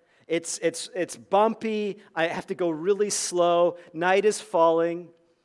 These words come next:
and I realize I've made a huge mistake. And so instead of telling my family and friends later about my amazing map reading skills, I had to tell them about, about my silly blunder.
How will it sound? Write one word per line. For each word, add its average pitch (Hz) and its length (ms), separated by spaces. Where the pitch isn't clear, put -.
and 170 100
I 180 60
realize 170 760
I've 147 240
made 156 220
a 156 60
huge 143 420
mistake. - 880
And 180 120
so 202 140
instead 208 380
of 202 200
telling 226 400
my 202 140
family 196 340
and 185 80
friends 185 460
later 180 400
about 165 500
my 165 160
amazing 170 500
map 160 300
reading 156 240
skills, 147 380
I 147 160
had 165 240
to 160 80
tell 165 260
them 165 160
about, 156 300
about 160 180
my 147 120
silly 180 520
blunder. 131 720